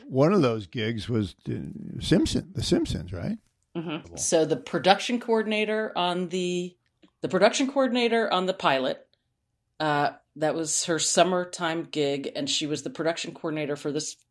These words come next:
Speaker 2: uh, company called Gracie Films, which is James L. Brooks's company.
Speaker 1: Mm-hmm.
Speaker 2: James L. Brooks, who brought you Terms of Endearment and Broadcast News and all those things.
Speaker 1: All the great ones, yeah.
Speaker 2: And he, and she said,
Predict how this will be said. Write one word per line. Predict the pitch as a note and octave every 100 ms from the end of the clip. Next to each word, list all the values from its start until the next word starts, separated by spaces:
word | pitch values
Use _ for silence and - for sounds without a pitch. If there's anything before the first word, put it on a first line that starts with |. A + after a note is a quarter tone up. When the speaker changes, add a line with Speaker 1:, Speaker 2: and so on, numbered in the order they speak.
| _ -
Speaker 2:
uh, | C3+ C3+ C3+ _ _ _ _ -
company | D#3+ D3 D#3
called | D#3 C3+ A#2+
Gracie | D3 C#3 C3+
Films, | B2+ B2+ C3
which | C3+ C3
is | C#3 -
James | D3 C#3 D3
L. | - B2+
Brooks's | - A#2+ - - - _ _ _ -
company. | - - - - A#2
Speaker 1:
Mm-hmm. | G#2+ F#2+ F#2 - - -
Speaker 2:
James | C#3 C#3
L. | C3
Brooks, | B2+ C3 C3 -
who | C#3
brought | C3 B2+
you | C#3+ B2+
Terms | - C#3 C3
of | B2+
Endearment | C3+ C3 C3 B2+ B2+ B2+
and | C3
Broadcast | C3 B2+ B2+ C3 -
News | C3+ C3 C3 C3 B2
and | B2+ B2
all | C3 B2
those | G#2 - -
things. | -
Speaker 1:
All | G#2
the | G2
great | G2 F2+
ones, | E2 E2+ G#2
yeah. | E2+ E2+ - _
Speaker 2:
And | F3 D#3+
he, | D3+ - G#3 G3+ G#3 A#3+ B3+ - _ _ _ _ _ _ _ F3
and | D#3
she | - G#3+
said, | A3 - D#3 C#3+ C#3+